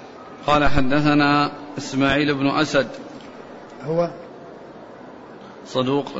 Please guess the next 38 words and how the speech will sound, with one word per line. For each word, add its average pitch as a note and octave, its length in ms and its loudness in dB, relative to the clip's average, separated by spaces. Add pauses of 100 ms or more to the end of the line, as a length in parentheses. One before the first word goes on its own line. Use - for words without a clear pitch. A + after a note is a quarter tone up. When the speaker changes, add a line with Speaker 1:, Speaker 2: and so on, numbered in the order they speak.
(200)
Speaker 1:
أخرج B2+ 180 -4
له B2+ 140 4
أبو B2 120 0
داود C3 340 2
وابن B2+ 200 0
ماجه. B2 360 2 (400)
Speaker 2:
نعم. E3 260 -6
Speaker 1:
عن C3+ 180 2
زكريا C3+ 520 2
بن C3+ 140 2
عدي، C3+ 440 4 (240)
Speaker 2:
وهو E3 300 -2 (760)
Speaker 1:
ثقة، C#3 220 2
أخرج B2+ 200 -2
له A#2+ 140 2
أصحاب B2 300 0
الكتب C3+ 380 -4
إلا B2+ 280 2
أد-، B2 240 0
أبا B2 200 0
داود B2 400 0
ففي A#2+ 200 -6
Speaker 2:
نعم. - 80 2
Speaker 1:
المراسيل. A#2+ 720 2 (240)
Speaker 2:
نعم. D#3 120 -8 (400)
Speaker 1:
عن B2+ 120 4
عبيد C3 380 4
الله C3+ 380 2
بن B2+ 140 0
عمرو A#2+ 380 4 (760)
Speaker 2:
الرقي، F3 480 2
ثقة، F#3 340 0
أخرج E3 140 0
أصحاب D#3+ 400 0
الكتب. C#3 160 -2 (340)
Speaker 1:
عن B2 140 0
عبد B2+ 160 0
الكريم، B2+ 680 -2